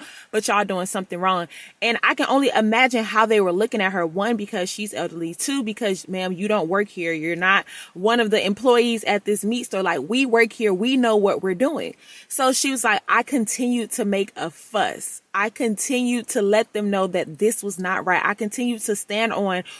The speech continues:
what it is that I was saying, that this was overpriced." So she says, "As I continued to make a fuss, eventually they went and got the manager."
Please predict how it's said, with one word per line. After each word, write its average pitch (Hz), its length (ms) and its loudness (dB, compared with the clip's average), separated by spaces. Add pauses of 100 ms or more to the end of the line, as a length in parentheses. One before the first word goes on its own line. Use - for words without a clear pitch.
(120)
what 233 240 2
it 254 100 0
is 226 220 8
that 190 100 2
I 190 120 6
was 196 140 0
saying, 247 320 -2
that 156 260 0
this 202 240 0
was 202 220 -2
overpriced." 190 680 -2 (280)
So 247 140 -2
she 247 140 -2
says, 226 340 0
"As 269 220 0
I 302 100 2
continued 247 560 0
to 247 100 -2
make 208 180 0
a 185 80 -4
fuss, 254 360 0 (280)
eventually 262 500 0
they 214 140 6
went 208 180 2
and 202 60 2
got 202 160 0
the 226 60 -2
manager." 226 540 0